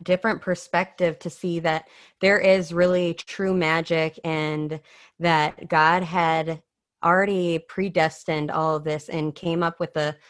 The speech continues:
plan to thwart evil and to, you know, do away with Satan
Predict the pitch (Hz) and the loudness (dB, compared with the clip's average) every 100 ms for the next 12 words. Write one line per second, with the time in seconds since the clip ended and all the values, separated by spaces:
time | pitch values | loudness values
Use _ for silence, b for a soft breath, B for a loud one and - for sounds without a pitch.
0 | b b _ - 170 175 170 160 175 - | b b _ -2 0 2 0 -2 -4 -6
1 | - 165 170 190 - - 175 160 156 151 | -6 2 4 4 0 -6 -4 -2 -2 -2
2 | 156 _ _ _ 175 170 160 - 180 160 | -4 _ _ _ -2 0 -2 -2 -2 0
3 | 151 - 175 165 151 147 156 143 175 202 | 0 -2 -4 -2 -2 -4 -6 -2 0 4
4 | 175 175 175 160 - 175 190 156 151 | 4 4 2 -2 0 0 0 -4 -6